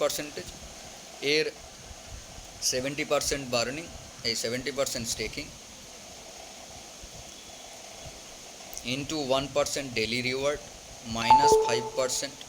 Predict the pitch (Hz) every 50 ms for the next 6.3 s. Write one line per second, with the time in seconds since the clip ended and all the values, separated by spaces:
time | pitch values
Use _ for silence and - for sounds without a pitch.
0 | - - - - - - - - - - - - 113 107 117 123 123 135 143 135
1 | 139 135 127 127 - 139 127 139 123 113 123 120 113 113 113 107 - 131 127 123
2 | - - 120 120 123 123 151 160 165 - - - - - - 120 117 113 - 131
3 | 120 - - 135 123 127 120 131 139 - - 143 131 151 - - 143 - - -
4 | 143 120 - 120 113 107 104 - 107 95 - - - - - - - - - -
5 | - - - 123 123 131 139 147 160 160 - 147 135 123 143 143 135 127 127 -
6 | 143 127 - 131 127 127